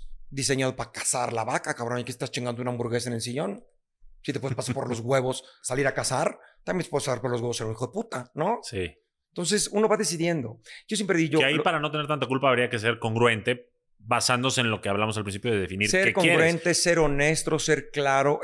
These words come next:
Speaker 1: y hasta con uno mismo.
Speaker 2: Sí.
Speaker 1: Y entonces es, de esa manera vas cargando con menos culpas. La vas a cagar. Y está bien que la cagues, y está bien pedir disculpas, y está bien sentirte culpable hasta cierto punto.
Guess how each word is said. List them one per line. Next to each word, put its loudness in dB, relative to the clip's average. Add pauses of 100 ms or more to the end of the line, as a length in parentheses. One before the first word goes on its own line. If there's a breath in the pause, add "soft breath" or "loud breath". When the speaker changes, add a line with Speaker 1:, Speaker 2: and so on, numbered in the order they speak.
Speaker 1:
y 4
hasta -2
con -6
uno -4
mismo. -4
Speaker 2:
Sí. -6 (440 loud breath)
Speaker 1:
Y 0
entonces 0
es, 2
de -4
esa 0
manera 0
vas -4
cargando -4
con -4
menos -4
culpas. -10
La 4
vas 2
a -10
cagar. -8 (560 soft breath)
Y -2
está 4
bien 2
que 0
la 0
cagues, 0
y -4
está 2
bien 2
pedir -4
disculpas, -6
y -6
está 2
bien 4
sentirte -4
culpable -2
hasta -2
cierto -6
punto. -8